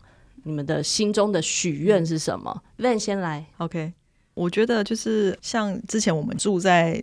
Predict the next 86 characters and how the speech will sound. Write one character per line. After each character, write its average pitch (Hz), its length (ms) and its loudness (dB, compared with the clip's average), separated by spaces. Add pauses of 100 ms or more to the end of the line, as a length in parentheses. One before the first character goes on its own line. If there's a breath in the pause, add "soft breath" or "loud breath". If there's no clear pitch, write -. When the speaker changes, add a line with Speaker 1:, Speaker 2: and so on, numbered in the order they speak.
(100)
Speaker 2:
离 160 120 2
公 175 140 2
司 175 80 -2
比 151 80 -6
较 151 100 0
远 147 160 -2
的 - 100 -8
地 - 200 -4
方， - 260 -10
所 180 160 -4
以 170 40 0
通 170 240 -4
勤 123 180 -4
就 147 100 -6
是 147 120 -6
要 147 100 -6
三 147 180 -6
四 - 160 -8
十 - 200 -12
分 - 260 -10
钟。 - 320 -10
那 190 140 -2
我 147 80 -2
觉 160 100 0
得 160 80 4
这 160 100 -4
个 175 80 2
对 165 220 0
我 147 80 0
们 - 160 -4
要 147 80 -2
接 156 220 -2
送 151 200 -8
小 - 140 -8
孩 156 160 -8
的 160 80 -8
压 143 220 -6
力 151 160 -8
非 160 120 -6
常 151 160 -6
的 - 220 -14
大。 - 180 -4 (100)
Speaker 1:
嗯。 175 320 -14
Speaker 2:
那 165 300 0
万 190 240 2
一 196 80 2
之 185 220 -2
后 180 240 2
就 170 80 -4
是 175 140 -2
小 - 240 -6
朋 165 100 -2
友 151 140 -4
要 151 160 -2
去 151 220 -8
幼 175 200 0
儿 160 100 0
园 160 300 -2
啊， - 160 -8
甚 170 240 -6
至 160 160 -4
是 160 140 -6
小 - 240 -6
学 - 180 -8
的 - 60 -8
时 - 100 -8
候， - 160 -8 (260)
我 156 80 -6
相 180 140 0
信 185 80 2
压 175 140 4
力 165 120 2
一 151 40 -2
定 151 160 -6
更 143 180 -4
大， 143 160 -4
因 156 80 -4
为 160 100 -4 (220 soft breath)
接 185 140 4
送 180 200 0
的 151 60 0
时 - 160 -4
间 156 140 -4
又 160 100 0
要 151 80 0
更 143 180 -2